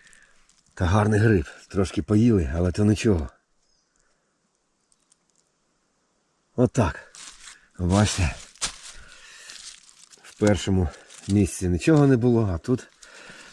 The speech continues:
вже є біленький. Ну, я впевнений був, що там щось добуде. Ну, ви самі бачили, що декілька лисичок, один рижик, ну то... А де ви є? Ріж?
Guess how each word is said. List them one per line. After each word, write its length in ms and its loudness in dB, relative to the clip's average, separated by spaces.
вже 320 2
є 400 0
біленький. 640 0
Ну, 240 4
я 140 2
впевнений 520 2
був, 280 -6
що 220 -4
там 220 2
щось 280 2
добуде. 480 2
Ну, 160 -2
ви 140 -2
самі 300 0
бачили, 440 0
що 240 -10
декілька 480 2
лисичок, 460 -2
один 260 2
рижик, 420 0
ну 140 -4
то... 260 -6
А 100 0
де 160 6
ви 100 6
є? 160 4
Ріж? 340 6